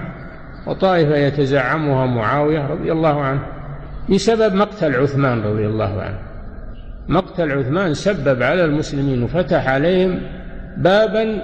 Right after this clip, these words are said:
لا يزال إلى الآن والمسلمون يعانون منه، وهو باب الفتنة والعياذ بالله، باب الفتنة.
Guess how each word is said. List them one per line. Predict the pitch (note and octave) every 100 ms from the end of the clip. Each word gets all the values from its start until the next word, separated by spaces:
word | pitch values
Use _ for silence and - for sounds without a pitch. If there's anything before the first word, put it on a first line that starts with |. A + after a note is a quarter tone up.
| -
لا | E3 G#3
يزال | E3+ D3 D3 G3 B2+
إلى | E3 E3
الآن | C#3 - D3 D3 C3+ C3+ - - - - -
والمسلمون | D#3 D3 D3 D3 - C3 F3+
يعانون | E3+ C3 D3 D3 D#3+ B2 A#2
منه، | A2 G2 - - - - - - - - -
وهو | - C3
باب | C#3+ F3 D#3+
الفتنة | F3 G#3 - C#3+ C#3+ - -
والعياذ | B2 A#2 B2+ B2 A#2
بالله، | A2+ A2+ A2+ - - - - -
باب | C3 C#3+
الفتنة. | C#3+ C#3 F3+ - A#2+